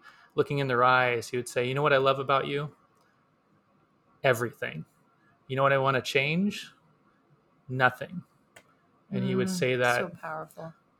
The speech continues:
Speaker 1: over and over and over again. And I say that to my daughters constantly, now to the point where when I say it, when I say, "You know what I love about you?" they respond and they say, "Everything."
Speaker 2: Mm-hmm.
Speaker 1: "And you know what I wanna change?" And they look at me and they say, "Nothing."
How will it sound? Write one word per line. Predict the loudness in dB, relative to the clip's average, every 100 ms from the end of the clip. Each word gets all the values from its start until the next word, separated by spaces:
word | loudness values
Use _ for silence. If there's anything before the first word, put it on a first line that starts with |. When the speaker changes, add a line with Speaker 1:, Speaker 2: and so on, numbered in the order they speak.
| _
Speaker 1:
over | 0 2 2 0
and | 0
over | 0 -2
and | -4
over | -4 -4 -8
again. | -10 -16 -12
And | -10
I |
say | -6 -4
that | -4 -4
to |
my | -8
daughters | -8 -8 -10
constantly, | -8 -8 -8 -8 -4
now | 6 8
to | 8
the | 4
point | 0 -2
where | -2 -2
when | -2
I | -4
say | -2 2 4
it, | 4 2 -4 _ _ _ -8
when | -6
I |
say, | -2 -2
"You | 0 -2
know | -2
what | 2
I | 2 0 -4 _ _ 0
love | 2 4
about | 2 2 2
you?" | -2 -4 -8 -12
they | 6 6 6
respond | 2 -2 -6 -6 -8 -12 -16
and | -8 -2
they | -2
say, | 0 -2 -2
"Everything." | -6 -8 -16 -14 -14 -16 _ _
Speaker 2:
Mm-hmm. | -14 -10 -8
Speaker 1:
"And | -4
you | -2
know |
what | 0
I | 2
wanna | 0 -2
change?" | -4 -4 -2 -4 -6
And | -6 -2
they | 0
look | 0 -2
at |
me | -12
and | -14
they | -14
say, | -16 -18 -20 -20 _
"Nothing." | -14 -14 _ -20